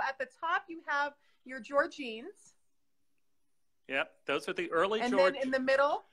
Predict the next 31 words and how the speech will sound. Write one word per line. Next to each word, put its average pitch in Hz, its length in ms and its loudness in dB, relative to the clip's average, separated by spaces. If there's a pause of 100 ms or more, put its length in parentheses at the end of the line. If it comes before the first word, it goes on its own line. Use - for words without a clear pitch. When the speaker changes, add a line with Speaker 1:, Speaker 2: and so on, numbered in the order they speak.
(480)
Speaker 2:
then 165 120 -6
the 165 60 0
Speaker 1:
Okay. 156 120 0
Speaker 2:
wartime, 170 600 4
and 143 120 -10
then 143 100 -6
these 156 220 -10
are 185 40 0
all 170 100 2
the 160 100 -4
later 139 320 0
Georgines, 104 880 -12 (840)
um, 117 600 2 (100)
starting 156 480 4
with 143 140 -2
the - 80 -2
Silsbys. 165 760 0
And 147 140 2
I 143 60 4
do 190 180 -4
wanna 202 180 0
point 180 380 -6
out 147 180 0
one 131 340 -2
here, 180 600 -4
which - 340 -8
is 139 240 -8
not 123 320 -2
a 170 60 -6
mistake. 180 640 -2 (100)
Well, 123 380 -2